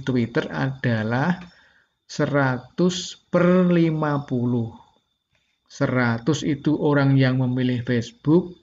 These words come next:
sedangkan lima puluh memilih Twitter. Maka seratus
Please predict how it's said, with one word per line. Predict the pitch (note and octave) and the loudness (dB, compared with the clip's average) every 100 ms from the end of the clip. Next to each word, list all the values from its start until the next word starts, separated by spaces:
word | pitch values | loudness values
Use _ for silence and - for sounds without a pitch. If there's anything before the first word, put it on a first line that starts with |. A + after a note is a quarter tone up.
| _ | _
sedangkan | - D3 - B2+ B2+ B2+ | -10 -6 -2 -2 -2 -2
lima | C3 B2+ A#2+ | -2 0 -2
puluh | A#2+ D3 F3 E3+ D#3+ - | -4 -2 2 2 2 -2
memilih | C#3 C3 B2+ C3+ C3+ | -2 0 2 0 0
Twitter. | - A2+ G#2 - A#2+ A2+ G2 G#2+ _ _ _ _ _ _ - | -4 -4 -6 -4 -2 -2 -4 -10 _ _ _ _ _ _ -4
Maka | B2 A2 G#2 A#2+ A#2+ C3+ E3+ | -2 0 -2 -2 -2 0 -2
seratus | E3+ C#3+ C3 C3 A#2 A#2+ - D3+ | -4 -2 0 0 0 -4 -4 -2